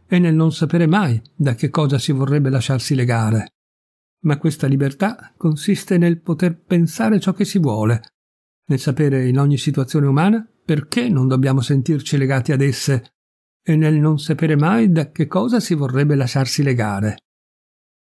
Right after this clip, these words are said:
In quel momento poco felice, in cui la strana piccola ondata di sentimento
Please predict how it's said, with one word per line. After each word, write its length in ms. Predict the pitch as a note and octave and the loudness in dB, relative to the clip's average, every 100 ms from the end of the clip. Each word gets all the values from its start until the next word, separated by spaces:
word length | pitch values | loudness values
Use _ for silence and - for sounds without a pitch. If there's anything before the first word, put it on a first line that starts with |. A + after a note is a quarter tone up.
| _ F3+ | _ -2
In 100 | E3+ | 0
quel 180 | F3+ | 2
momento 380 | E3+ E3 E3+ E3 | 2 4 2 0
poco 240 | D3+ D3 D#3 | -2 -2 -2
felice, 540 | D3 C3 B2 C#3 A#2 - _ _ _ | 0 0 0 -2 -2 -6 _ _ _
in 160 | F3 D3+ | -2 0
cui 160 | F3 | 0
la 100 | D#3+ | 0
strana 440 | D3 - C#3+ B2+ B2+ | -2 -4 -2 0 0
piccola 460 | F3 - D#3+ D3+ | -2 -2 0 2
ondata 380 | D3+ D3+ E3+ E3+ | 2 2 2 2
di 100 | D3+ | 0
sentimento 1040 | D#3 E3 D#3 D3 D3+ C#3 C#3 B2+ C#3+ B2 | 0 0 0 0 0 2 2 2 -2 -4